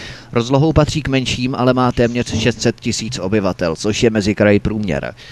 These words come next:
Kromě Zlína tu najdeme okresy Vsetín, Kroměříž, Uherské Hradiště nebo také Valašské Meziříčí. A jen pro ucelenou představu, je tu také třeba Bystřice pod Hostýnem, Holešov, Luhačovice, Otrokovice, Rožnov pod Rahroštěm,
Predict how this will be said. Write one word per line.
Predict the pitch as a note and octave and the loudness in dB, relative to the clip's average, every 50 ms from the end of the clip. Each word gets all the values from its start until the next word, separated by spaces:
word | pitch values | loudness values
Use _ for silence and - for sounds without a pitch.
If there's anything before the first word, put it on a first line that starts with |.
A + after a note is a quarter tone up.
| - - - - | -20 -20 -16 -8
Kromě | - B2 B2 D3 E3 D3+ | -6 -4 -2 0 0 0
Zlína | A#2+ B2 D3 F3 D#3 B2 A2 | 2 2 0 2 2 2 2
tu | G#2+ - A2+ | 2 0 -2
najdeme | A2 G#2+ A2 A2 A#2+ A2+ A#2 A#2 A2+ | 0 2 2 2 2 2 0 -2 -2
okresy | D#2+ G2+ - A2+ G#2+ G#2 - - C#2+ | -2 -4 -2 -2 -2 -2 -4 -6 -6
Vsetín, | - - - - - - B2+ B2+ B2+ | -2 0 0 0 0 -4 -6 -6 -6
Kroměříž, | A#2 - A2+ A2+ A#2 A#2 A2+ A2 - A#2+ A2 - - | -4 -4 -4 -2 -2 -2 -2 -2 -4 -6 -6 -6 -6
Uherské | - G#2 G2 G#2 G#2+ - - - G#2+ | -4 -2 0 0 0 0 2 2 2
Hradiště | G2+ G2+ G2+ G2+ F#2 F#2+ F#2+ - - - G2+ F2+ C#2 | 4 4 2 0 0 -2 -6 -6 -2 -2 -2 -2 -2
nebo | D2+ F#2 F2+ G2 | -4 -2 -2 -2
také | F#2+ - F2+ - - G2 F#2 | -2 -2 -2 0 2 2 2
Valašské | E2 E2+ E2+ F2 - - - F#2 F2 | 2 0 0 -2 -2 0 0 0 2
Meziříčí. | F2 E2+ E2 G2 F2+ - F2+ E2+ - - G2+ G2+ G2+ G#2+ | 0 -2 -2 -2 -4 -4 -8 -8 -8 -8 -8 -6 -6 -4
A | E2 E2+ | -2 -2
jen | F#2+ G2 G2+ G#2+ - | -2 -2 -2 -4 -2
pro | - B2 A#2 | -2 -2 -2
ucelenou | G#2+ A#2 - - C3+ C3+ D3 D3+ | -2 -2 -2 -2 -2 0 -2 -4
představu, | C3+ - C3 A#2 - - C3+ C3 A#2 B2+ C3+ C3+ B2+ | -4 -4 -4 -6 -2 0 0 0 0 0 -2 0 0
je | B2 A#2 | 0 0
tu | - C#3 | -2 -2
také | C3 C#3 B2+ - C3+ A#2+ A#2 G#2+ | -2 -2 0 2 4 4 4 2
třeba | - - - A2 G2 E2+ | 2 0 -2 -2 -2 -2
Bystřice | E2 A2+ A2+ - - - C#3+ A#2+ - C#3 | -2 -2 -4 -4 -4 -4 -2 0 0 -2
pod | B2+ C#3 C3 | -2 -2 -4
Hostýnem, | B2 B2 A#2 - - - A#2+ A2 A2+ A2 A2 G2 | -4 -4 -6 -6 -6 -6 -4 -2 -2 -2 -2 -2
Holešov, | E2+ G2 G#2+ A2+ A2 A2 - A2 G#2+ G#2 - - | -4 -2 -2 -2 -2 -2 -2 -2 -2 -2 -4 -4
Luhačovice, | F#2+ G#2 G2 A2 G#2+ - - G#2 F2+ G2 F#2 - - G2 | -2 0 0 0 0 -2 -2 -2 -2 -2 -4 -2 -4 -4
Otrokovice, | - E2+ G2+ - - G#2 F#2+ - G2 F#2+ F#2+ - - G2 F#2+ F#2+ | -4 -4 -6 -6 -6 -6 -6 -6 -6 -6 -6 -4 -4 -2 -2 0
Rožnov | G2 A2 G#2 E2+ B2 A#2+ - | -2 -2 -4 -4 -8 -8 -8
pod | - A2 G2+ | -8 -8 -4
Rahroštěm, | F#2+ G#2 G2 G2 G2 G#2 - - - G#2 G2 F#2+ | -2 0 0 0 -2 -4 -4 -4 -4 -4 -4 -4